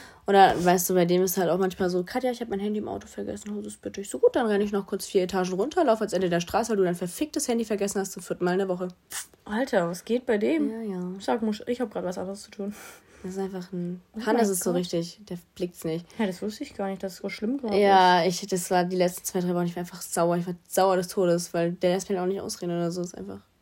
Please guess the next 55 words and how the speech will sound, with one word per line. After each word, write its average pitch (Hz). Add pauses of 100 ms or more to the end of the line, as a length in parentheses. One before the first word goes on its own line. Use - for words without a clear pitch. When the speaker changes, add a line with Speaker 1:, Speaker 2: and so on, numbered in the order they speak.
(220)
Speaker 1:
Bitch. 202
Speaker 2:
Oha. 196 (540)
Speaker 1:
Genau. 196 (460)
Das - (500)
nervt 170
des -
Todes - (160)
und 233
deswegen 214
bin 208
ich 202
froh, 202
wenn 196
das 208
halbe 196
Jahr 180
um 233
ist 311
und 214
dann 190
heißt 190
es -
auch 202
immer, 190 (440)
"Du 285
hast 294
dich 277
ja 269
für 262
die 247
Praktikumsstelle 240 (100)
entschieden", 220
wo 196
ich 190
mir 175
denke, 165
"Du 165
warst 165
nicht 170
meine 165
erste -
Wahl, -
ich -
hab -
mich -
bei -
sechs, -
sieben -
anderen -
beworben, -
die -
viel -
besser -
wären", -
aber 508